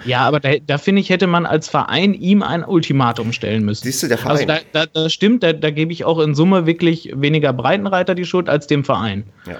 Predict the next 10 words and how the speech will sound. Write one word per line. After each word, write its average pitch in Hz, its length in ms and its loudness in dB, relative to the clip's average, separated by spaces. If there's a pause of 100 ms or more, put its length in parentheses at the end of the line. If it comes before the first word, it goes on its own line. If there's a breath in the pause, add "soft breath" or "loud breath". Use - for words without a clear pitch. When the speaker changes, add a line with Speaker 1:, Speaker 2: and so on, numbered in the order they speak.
(140)
Speaker 1:
Weil 131 140 0
da 143 80 2
hätte 185 240 0
der 165 140 0
Verein 160 260 -2
sagen 160 240 2
müssen, 156 260 -2
hör 147 140 2
mal, 214 240 2 (560 soft breath)
äh, 139 340 2